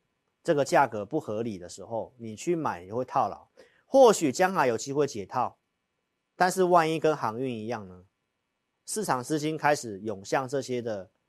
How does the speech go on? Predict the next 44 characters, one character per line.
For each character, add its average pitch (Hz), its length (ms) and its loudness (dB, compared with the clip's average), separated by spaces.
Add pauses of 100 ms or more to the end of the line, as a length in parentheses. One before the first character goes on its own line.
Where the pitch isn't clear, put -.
(120)
软 123 220 -2
体 117 180 -10
的 101 100 -10
应 117 220 -8
用， 104 220 -6 (360)
开 190 180 2
始 147 140 -4
那 143 120 -4
些 160 140 0
股 120 140 -6
票 123 360 -2 (260)
没 123 120 -8
有 147 140 0
人 110 120 -4
去 120 120 -10
关 120 260 -2
注 113 180 -10
的 104 60 -10
时 101 160 -16
候 107 180 -10
呢， 87 200 -20 (360)
那 160 140 -2
你 127 100 -6
不 113 120 -10
是 127 80 -8
都 135 80 -2
要 131 100 2
等 104 200 -10
很 98 240 -12
久 101 260 -14
吗？ - 100 -20 (640)
好， 117 240 -2
投 127 120 -2
资 147 100 -2
朋 151 80 -2
友， 104 200 -4 (360)
所 220 240 6
以 185 180 4
你 117 140 -4
要 180 120 2
去 202 140 -2
想 165 220 2
想 110 120 -4
看， 120 300 -6